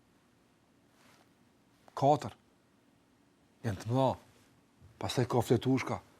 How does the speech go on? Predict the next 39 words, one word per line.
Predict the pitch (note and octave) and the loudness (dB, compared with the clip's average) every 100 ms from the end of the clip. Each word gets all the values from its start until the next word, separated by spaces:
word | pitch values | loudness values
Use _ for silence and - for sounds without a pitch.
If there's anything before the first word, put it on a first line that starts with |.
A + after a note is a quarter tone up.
| _ _ - | _ _ -2
që | A#2+ | 2
Allah | C3+ C#3+ | 6 4
u | |
ka | - A2+ | 4 2
zbrit | D#3 E3 | 2 2
që | F3+ | 2
na | |
nuk | G#3 F#3 | 2 2
dim | A3+ | 0
për | D#3 - | 0 -4
to. | - _ _ _ _ _ _ _ _ _ _ _ _ _ _ _ | -12 _ _ _ _ _ _ _ _ _ _ _ _ _ _ _
E | - | -12
kemi | - A#2 B2 | -2 0 2
Tevratin, | C#3 C3 F3+ F3 A#2 - _ _ _ - | 2 4 6 4 0 -8 _ _ _ -8
që | A2+ | -2
i | |
ka | C3+ B2 | 2 4
zbrit | C3 D#3+ | 6 4
Musaut | D#3+ G3+ G3+ F3 | 4 4 4 4
alayhis | E3+ C#3+ D3+ | 0 -2 -4
salam. | D3 - _ _ _ _ _ _ - | -8 -10 _ _ _ _ _ _ -6
Apo, | C#3 D#3 C#3 - | 2 2 2 -6
e | - | -10
kemi | - A#2+ B2 | -2 2 6
Zeburin, | D3 C#3+ A3+ G#3 A2 | 8 8 8 6 4
që | F#2 - | 0 -2
i | C#3 B2+ | 2 2
është | A#2 | 4
dhënë | D3+ C#3 | 4 6
Davudit | D3 F3 A#3+ D#3+ | 8 8 6 8
alayhis | F3 D3+ C#3+ | 6 6 -2
salam. | - - _ - - - - | -6 -10 _ -20 -20 -20 -10
E | G#2 | 2
kemi | D3+ D3+ F3 | 4 4 6
Injilin, | D#3+ C3 A3 B3+ D3 - | 4 8 10 10 10 4
që | B2+ | 4
i | B2 | 6
është | A#2+ F3+ | 10 10
dhënë | F#3 | 8